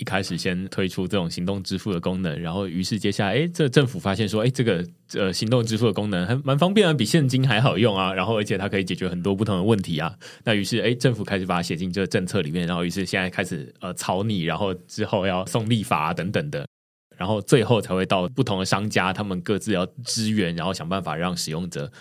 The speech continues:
哎，你开始手机里面有安装这样的一个功能之后呢，那你要怎么去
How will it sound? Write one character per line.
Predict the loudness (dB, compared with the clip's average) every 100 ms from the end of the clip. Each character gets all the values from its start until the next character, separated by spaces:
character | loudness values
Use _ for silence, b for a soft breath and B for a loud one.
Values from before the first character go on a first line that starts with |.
| B
哎， | 0
你 | 0 -2 -6 _ _ _
开 | 0 2
始 | 2 0 -4 -6
手 | -2 -2
机 | 2 0
里 | 2
面 | 0
有 | -2
安 | -4
装 | -4 -4
这 | -2
样 | -2
的 | -2
一 | -2
个 | 0
功 | 2 2
能 | 0 0
之 | 0
后 | 4 4
呢， | 4 0
那 | 0
你 | 0
要 | -2
怎 | -2
么 | -8
去 | -6 -4 -4